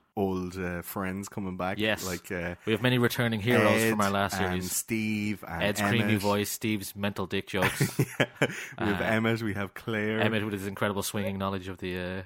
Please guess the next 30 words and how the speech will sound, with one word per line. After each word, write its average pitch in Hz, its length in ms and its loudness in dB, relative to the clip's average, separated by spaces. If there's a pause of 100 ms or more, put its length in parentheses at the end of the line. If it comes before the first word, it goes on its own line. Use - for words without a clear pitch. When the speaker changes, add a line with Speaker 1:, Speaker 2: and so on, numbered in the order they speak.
(340)
Speaker 2:
the - 100 -10
sixties 95 380 -8
and 95 80 -10
the 87 60 -8
seventies. 92 460 -6
Speaker 1:
Absolutely. 113 560 -2 (280)
And 98 100 -8
we 101 60 0
have 104 160 -2
Claire, 117 680 0 (560)
and 107 100 -2
we 104 100 0
have, 92 540 -2 (140)
um, 85 640 -8 (360)
Speaker 2:
Eamon, 104 300 -2
of 98 100 -2
course, 98 340 0
our, 92 160 2 (100)
our, 90 200 0 (100)
our 101 140 -2
Speaker 1:
Eamon. 101 500 0 (260)
Speaker 2:
best 98 260 -2
and 95 100 -4
brightest 95 600 -2
will 101 120 -4
be 95 80 -4
coming 95 240 -4
back. 92 260 0
He's, 123 180 -2 (340)
uh, - 40 -14